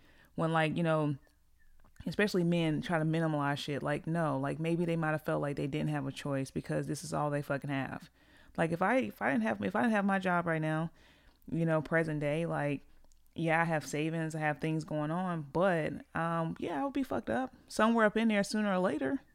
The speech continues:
you know, 'cause the money runs out, you know, somewhere up in there. So I think when you put somebody back against the wall and, you know, abuse power to do that and force them to do something, it can fucking happen.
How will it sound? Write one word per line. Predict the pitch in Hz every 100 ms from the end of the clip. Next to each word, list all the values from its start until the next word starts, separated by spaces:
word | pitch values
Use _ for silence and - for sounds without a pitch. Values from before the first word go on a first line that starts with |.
| - -
you | 185
know, | 185
'cause | 190 170
the |
money | 170 170 185
runs | 175 170 165
out, | 208 226 - _ -
you | 170
know, | 165 165
somewhere | - 180 170 165
up | 208
in | 240
there. | 202 214 - - - -
So | - 220 101 95 -
I | -
think | 107 98
when | 180
you | 180
put | - 208
somebody | 196 185 170
back | 170 170
against | 170 170
the | 175
wall | 165 214 196 175 - - - - -
and, | 165 165 160 151
you |
know, | 165 151
abuse | 143 165 165
power | 180 170 170
to | 156
do | 151 190
that | 170 156
and | 156
force | 175 175
them | - 156
to |
do | 151 170
something, | 170 151 156 151 - - - _ _ - _ _ _ _ -
it | 202
can | 190
fucking | 151 170 165
happen. | 156 143 - 143 147